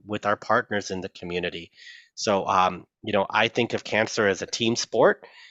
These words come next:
and, uh, you know, it, it takes a village, um, of providers and nurses and A P Ps, um, in the community, in the academic center, working together for that common goal.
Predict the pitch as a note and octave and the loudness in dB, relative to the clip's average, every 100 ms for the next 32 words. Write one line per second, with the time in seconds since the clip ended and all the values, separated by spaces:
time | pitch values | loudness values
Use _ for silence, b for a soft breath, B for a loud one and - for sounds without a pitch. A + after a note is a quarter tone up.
0 | b - G#2 G2+ G2 F#2+ F#2 F2+ F2+ - | b 0 2 2 4 4 6 4 0 -4
1 | G2+ A2 B2 G2 G2 G2 A#2+ A2+ - G#2+ | 0 2 2 -2 -6 -6 -6 -4 -2 0
2 | A#2 F3+ F#2 - - F2+ F#2 F2+ F#2+ - | 0 0 -2 -4 -2 -2 -2 -2 -6 -6
3 | - G2+ G2 A2 A2+ A2 G#2+ G2 - F#2+ | -6 -2 4 4 4 2 0 -2 -6 -6
4 | F2+ A2 A2+ - G#2+ G2+ G2 F#2 F#2 F2 | -2 2 2 2 -2 0 0 -4 -8 -10
5 | E2+ F2+ A2 - G#2 - G#2 G2 F2+ B | -8 -4 -4 -4 -8 -4 -2 -2 -4 B
6 | B B B - F2 F2+ F2+ - A2+ A2+ | B B B -4 0 2 0 -4 -2 -2
7 | - A2+ A#2+ C3+ A2 E2+ - G2+ G#2 G#2 | 0 2 4 4 2 -2 -4 -6 -2 0
8 | G#2+ A2 G#2+ G#2+ A2+ - G2 F#2+ E2+ G2 | 0 -2 0 0 0 -2 -2 -2 -2 -4
9 | G2+ - G2+ F2+ F#2 F2 E2 F#2 E2+ E2+ | -2 -4 -4 -2 -2 -2 -4 -4 -4 -4
10 | - E2+ F2 E2+ E2 D#2+ | -4 -6 -6 -8 -8 -10